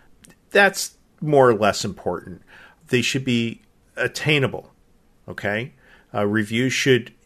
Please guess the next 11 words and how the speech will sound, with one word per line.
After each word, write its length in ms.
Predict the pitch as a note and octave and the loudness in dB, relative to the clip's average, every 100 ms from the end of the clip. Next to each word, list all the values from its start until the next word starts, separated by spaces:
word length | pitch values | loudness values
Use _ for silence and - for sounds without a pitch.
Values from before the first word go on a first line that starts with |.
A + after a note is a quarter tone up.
| - | -8
should 320 | - B2 - | -4 -4 -2
offer 500 | A#2+ B2+ - C3+ A#2+ - | 0 0 0 0 0 -2
a 60 | G#2 | -8
path 360 | - A#2+ A#2 | -2 0 0
forward 640 | - B2 C3 D#3+ B2+ G#2+ - | -4 -4 -2 0 0 -2 -6
for 140 | G#2+ | -10
people 580 | G2+ A2 G#2 G#2+ G#2 G#2 - - - _ | -8 -10 -6 -6 -6 -10 -20 -20 -20 _
that 300 | - A2 G#2+ | -4 -2 -2
shares 480 | - - B2+ B2+ B2 | -4 -2 0 0 -2
with 140 | A#2+ A#2 | -6 -4
them 380 | A2 A2 A2 | -4 -4 -6